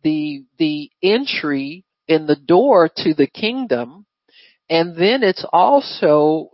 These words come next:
the, the spiritual force that maintains your kingdom life down here on earth. So it's really something God is training us how to live by.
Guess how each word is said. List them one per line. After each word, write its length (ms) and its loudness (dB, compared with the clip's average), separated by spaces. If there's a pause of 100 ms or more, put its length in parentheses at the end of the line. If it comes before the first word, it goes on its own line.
the, 340 0 (100)
the 340 -6
spiritual 720 -2 (160)
force 560 0 (380)
that 240 -2
maintains 1000 -8
your 120 -4
kingdom 540 -8
life 420 -6
down 260 -6
here 240 -6
on 200 -10
earth. 280 -4 (800)
So 300 4
it's 260 2
really 360 0
something 580 -6
God 320 -4
is 240 -10
training 580 -6
us 540 -2 (360)
how 280 0
to 100 2
live 500 2
by. 280 -4